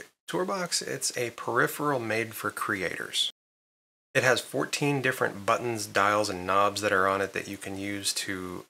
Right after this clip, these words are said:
customize different actions within your software that you use. It comes with some pre-built-in,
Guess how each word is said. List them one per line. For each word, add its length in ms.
customize 800
different 300
actions 480
within 240
your 100
software 520
that 240
you 60
use. 420
It 80
comes 320
with 140
some 240
pre-built-in, 1000